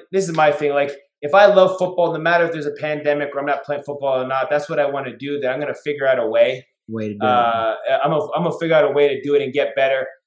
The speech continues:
Speaker 1: and, uh, continue my grind. So when it, what does come back up, right? And, and, and those kids that, you know, come out of it, those are the kids that are meant to,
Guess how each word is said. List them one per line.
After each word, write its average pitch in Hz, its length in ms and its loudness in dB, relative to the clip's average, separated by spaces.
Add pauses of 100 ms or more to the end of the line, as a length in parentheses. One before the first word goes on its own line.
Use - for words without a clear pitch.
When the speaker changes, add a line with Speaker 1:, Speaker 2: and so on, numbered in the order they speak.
(280)
Speaker 1:
and, 135 260 -4
uh, 127 220 4
continue 139 420 -8
my 123 220 -2
grind. 127 340 -2
So 127 120 -10
when 131 180 -4
it, 123 100 -6
what 131 180 -4
does 147 280 4
come 131 140 -6
back 123 280 -2
up, 127 220 0 (360)
right? 143 180 2 (240)
And, 151 100 0 (100)
and, 160 220 0
and 151 260 0
those 190 260 2
kids 156 240 -4
that, 151 300 4 (100)
you 151 80 -6
know, 143 140 0
come 156 160 -8
out 160 160 2
of 170 140 -2
it, 185 140 -4 (440)
those 175 220 -2
are - 20 -8
the 156 120 -8
kids 160 200 -6
that 139 100 0
are 127 140 0
meant - 200 -4
to, 127 280 -4